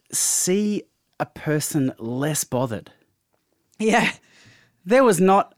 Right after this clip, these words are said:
Speaker 2: It was a good face, wasn't
Speaker 1: Oh,
Speaker 2: it?
Speaker 1: it was a great face. He was relaxed. Not a bead of sweat on the man.
Speaker 2: Mm.
Speaker 1: I mean, it was fifteen slash fifty-nine degrees Fahrenheit,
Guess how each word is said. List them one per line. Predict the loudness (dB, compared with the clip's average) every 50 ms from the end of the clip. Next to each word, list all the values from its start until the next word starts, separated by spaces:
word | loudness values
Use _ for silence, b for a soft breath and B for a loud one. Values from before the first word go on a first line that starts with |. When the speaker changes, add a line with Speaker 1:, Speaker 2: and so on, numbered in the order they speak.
| _ _ -12
Speaker 2:
It |
was | -6 -6
a | -2
good | 0 0 0 0
face, | 0 2 2 2 2 2 0
wasn't | -2 -2 2 4 6 6
Speaker 1:
Oh, |
Speaker 2:
it? | 6
Speaker 1:
it | 6
was | 6 4
a | 2 -2
great | -2 -8 -6 -2 0 0 2 2 2 2 2 0 -2 -6
face. | -6 -6 -6 -6 -6 -8 b b b b b b
He | -6 -2 0
was | 0 0 -2
relaxed. | -2 -4 -2 -2 -2 -2 -2 -4 _ -10 -12 -12 -14 _ _ _ _ _ _ _ -4
Not | 0 2 2 4 4
a | 2 2 0 _ _ _ _ _ -10
bead | -6 -4 -2 0 0 0 0
of | 0 -2
sweat | -2 -4 -2 0 0 2
on | 2 2 2 2
the | 0 0
man. | -2 -2 -4 -6 -6 -8 -10 -10 -10 -4
Speaker 2:
Mm. | 0
Speaker 1:
I | 2
mean, | 2 2
it | 2 0
was | -2 -4 -4 -4
fifteen | -6 -8 -8 -8 -8 -8 -8 -8
slash | -6 -8 -8 -8 -8 -12 -14 _ b b b b b b b b b b b b
fifty-nine | -6 -6 -4 -2 -2 -2 -2 -2 -4
degrees | -4 -6 -8 -10 -8
Fahrenheit, | -6 -6 -6 -6 -6 -6 -6 -8 -8 -8